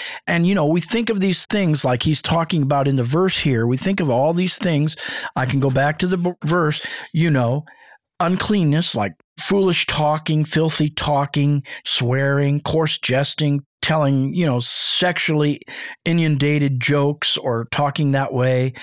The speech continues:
We think of all those things when we think of something unclean, but really it all starts, I believe, the basis of it is if you're not worshiping God first and foremost, you're finding other things to take his place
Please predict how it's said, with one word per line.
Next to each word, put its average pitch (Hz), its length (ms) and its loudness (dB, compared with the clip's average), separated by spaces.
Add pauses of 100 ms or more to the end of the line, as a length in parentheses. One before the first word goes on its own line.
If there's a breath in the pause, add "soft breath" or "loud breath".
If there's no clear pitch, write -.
(400 loud breath)
We 175 140 0
think 214 200 0
of 151 120 -2
all 165 200 2
those 196 300 2
things 190 320 -2
when 147 140 2
we 131 80 2
think 160 240 -2
of 131 80 0
something 139 400 0
unclean, 151 800 0 (100)
but 156 160 0
really 190 380 2
it 156 80 2
all 170 160 2
starts, - 600 -2 (440)
I 156 180 2
believe, 135 500 0 (240 loud breath)
the - 60 -2
basis 151 500 0
of 127 160 0
it 135 140 0 (220)
is 143 320 0 (280)
if 135 220 -2
you're 170 220 2
not 170 200 0
worshiping 151 480 0
God 151 320 0
first 175 380 0
and 131 100 2
foremost, 131 800 0 (460 loud breath)
you're 160 160 2
finding 160 460 2
other 196 220 0
things 156 360 0
to 143 100 -2
take 143 280 0
his 143 240 0
place 147 640 0